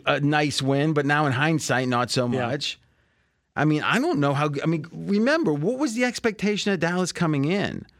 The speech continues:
Speaker 1: They weren't, they, they were down. They were the one team amongst the, uh, the top eight, let's say, that seemed to go down in the offseason. That, I mean, we're kind of forgetting that now.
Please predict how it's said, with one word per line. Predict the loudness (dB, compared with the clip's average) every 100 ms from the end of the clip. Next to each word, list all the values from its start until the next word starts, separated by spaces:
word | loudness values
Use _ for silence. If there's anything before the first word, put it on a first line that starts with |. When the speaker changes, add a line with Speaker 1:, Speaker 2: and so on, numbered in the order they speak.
| _ -2
Speaker 1:
They |
weren't, | 2 2 0 -2 -2
they, | 0
they | 2
were | 2 2
down. | 2 2 2 2 2
They | 2
were | 2
the | 2
one | 2 2 0
team | 0 0 2 2 0 -4 -10 _ _ _ _ 0
amongst | 4 4 2 0
the, | 0 2 0 0
uh, | -2 -2
the | -4
top | -2 0 0 -2 _
eight, | 0 0 0
let's | -2 0
say, | 0 0 0
that | -2 -4
seemed | 0 0 2
to | 2
go | 2 0
down | 0 0 0 -2 -2 -2 -4 -8 -20 -4
in | 0 2
the | 2
offseason. | 2 0 -2 -2 -2 -4 -10 -14 -16 -20 -20 _ _ 0
That, | 0 2
I | 2
mean, | 2 2
we're | 0
kind | 2 2
of |
forgetting | 0 -2 2 2 4 2
that | 0 -2
now. | -2 -2 -2 -4 -8